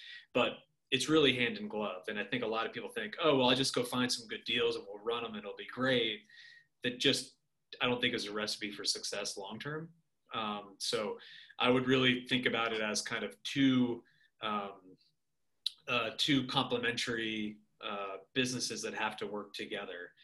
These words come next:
And there's a lot you can do on the front end, um, for the small business startup component of it, beyond just the real estate aspect of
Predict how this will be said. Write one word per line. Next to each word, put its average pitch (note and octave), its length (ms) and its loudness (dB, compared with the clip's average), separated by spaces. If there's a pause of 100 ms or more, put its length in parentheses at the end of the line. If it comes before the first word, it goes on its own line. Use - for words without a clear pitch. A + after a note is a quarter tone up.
(180)
And A#2+ 80 -2
there's B2 120 2
a B2 60 2
lot B2+ 200 4
you B2 60 -2
can B2 140 -2
do A#2+ 120 0
on A2+ 80 -4
the G#2+ 80 -4
front A2+ 320 -6
end, G2+ 320 -10 (420)
um, G2 240 -8
for A#2 120 -6
the G#2+ 80 -4
small G#2+ 340 -4
business G#2 320 -4
startup G#2+ 500 -4
component G2 460 -14
of F#2+ 160 -12
it, F#2+ 180 -8 (500)
beyond G#2+ 280 -2
just G2+ 180 -4
the G2+ 100 -4
real G2 200 -4
estate F#2 360 -6
aspect F2 380 -12
of - 80 -18